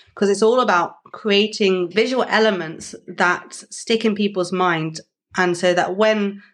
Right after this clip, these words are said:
somebody asks you about their brand, they're like, "Oh, these people look fun," or "These people look, like, really exciting or trendy or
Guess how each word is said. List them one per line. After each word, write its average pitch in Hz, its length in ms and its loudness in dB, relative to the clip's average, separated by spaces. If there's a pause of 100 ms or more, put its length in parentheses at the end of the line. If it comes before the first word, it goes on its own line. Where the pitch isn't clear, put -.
somebody 185 560 0
asks 277 500 -2
you 175 100 -2
about 160 320 -2
their 156 160 -4
brand, 160 320 -6
they're 165 140 -4
like, 165 240 -2 (420)
"Oh, 269 220 4
these 233 220 -2
people 202 320 -2
look - 180 -2
fun," 175 460 0
or 170 260 -6
"These 220 280 0
people 190 580 -2
look, 175 440 -2
like, 165 380 -10
really 185 840 0
exciting 165 760 -4
or 156 160 -16
trendy 170 560 -2
or 147 280 -8